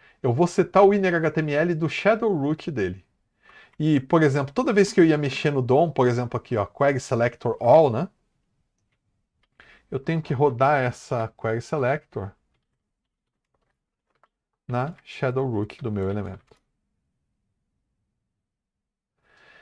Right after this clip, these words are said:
E tá lá, olha só, meu H T M L continua com a classe B com display none,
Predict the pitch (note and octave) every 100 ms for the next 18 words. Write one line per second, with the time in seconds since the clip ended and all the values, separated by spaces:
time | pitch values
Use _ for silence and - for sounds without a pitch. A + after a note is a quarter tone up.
0 | _ _ _ _ _ _ - E3 B3 C4
1 | F3+ B2+ A2+ - B2 F3 G#3+ G3+ F#3 F#3
2 | E3+ E3+ F3 - - A3 D#4+ - G#3+ C#3
3 | C#3 G3+ G3 F#2+ - _ _ _ _ _
4 | _ _ _ _ _ - D#3 D#3 C#3+ C#3
5 | _ _ - C#3+ D3 - C#3+ A#2 C3 D3+
6 | D#3 C3+ - - C#3 C#3 A#2+ C#3 G#3+